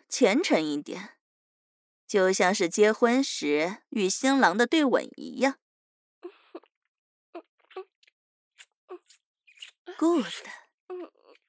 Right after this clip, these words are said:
那么接下来就开始让我踩你了。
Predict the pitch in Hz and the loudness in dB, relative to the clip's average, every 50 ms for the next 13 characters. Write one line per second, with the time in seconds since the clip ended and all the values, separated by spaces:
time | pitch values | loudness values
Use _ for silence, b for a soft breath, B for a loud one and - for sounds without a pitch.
0 | _ _ _ _ _ _ _ _ - 311 311 311 294 294 277 - 311 311 330 330 | _ _ _ _ _ _ _ _ 2 4 4 6 4 4 2 2 2 2 2 2
1 | - 302 269 240 208 185 160 143 143 151 165 185 208 233 - - _ _ _ _ | 2 2 4 4 4 4 2 2 2 0 -2 -4 -8 -10 -14 -18 _ _ _ _
2 | - - 240 208 196 - 262 220 233 247 226 202 226 240 226 185 143 - - - | -2 2 2 2 2 2 2 2 2 2 2 2 2 2 4 2 0 0 -2 -4
3 | - - - - 262 294 110 - - - - - | -4 -4 -2 -2 -2 -2 -2 -4 -8 -14 -20 -20